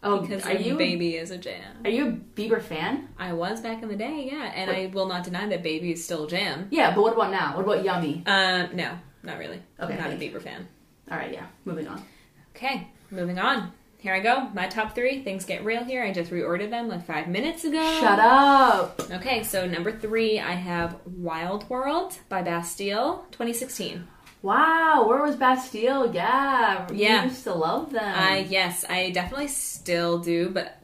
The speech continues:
Speaker 2: I, this album in particular, I burnt it out a bit. Like, I had the C D in my car, and so whenever I was driving, I was listening to this, and then I listened to it also nonstop, not in my car.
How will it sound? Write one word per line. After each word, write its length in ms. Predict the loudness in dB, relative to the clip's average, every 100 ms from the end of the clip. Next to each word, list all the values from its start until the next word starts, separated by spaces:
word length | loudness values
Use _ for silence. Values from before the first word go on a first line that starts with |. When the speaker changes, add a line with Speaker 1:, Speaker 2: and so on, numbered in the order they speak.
| -4
Speaker 2:
I, 340 | 0 0 -2 -14 _ -20 _ _
this 260 | -2 0 0
album 340 | 0 2 0 -2
in 160 | -4
particular, 720 | -4 -4 -4 -6 -4 -4 -6 -10 -20 -20 _ _ _ _
I 580 | 2 4 4 4 2 -2 -6
burnt 260 | -2 -2 -2
it 80 | -2
out 180 | -4 -6
a 40 |
bit. 260 | -8 -10 -12 -4
Like, 240 | -4 0
I 120 | 0 0
had 500 | -2 0 2 0 -2
the 80 | -4
C 280 | -2 -4
D 280 | -4 0 0
in 80 | 0
my 120 | -2
car, 560 | -6 -4 -2 0 0 -2
and 140 | -6 -4
so 180 | 0 0
whenever 580 | -2 -2 -2 0 0
I 140 | 0 2
was 160 | 2
driving, 500 | 0 -4 -2 -2 -2 -4
I 60 |
was 160 | -4 -6
listening 320 | -8 -8 -10
to 100 | -8
this, 300 | -6 -6 -6
and 220 | -6 -2
then 100 | -2
I 80 | -4
listened 280 | -4 -6 -4
to 120 | -4
it 200 | -4 -4
also 280 | -8 -6 -6
nonstop, 580 | -6 -6 -6 -6 -6 -8
not 280 | -8 -6 -4
in 80 | -4
my 120 | -4
car. 500 | -2 -2 -2 -4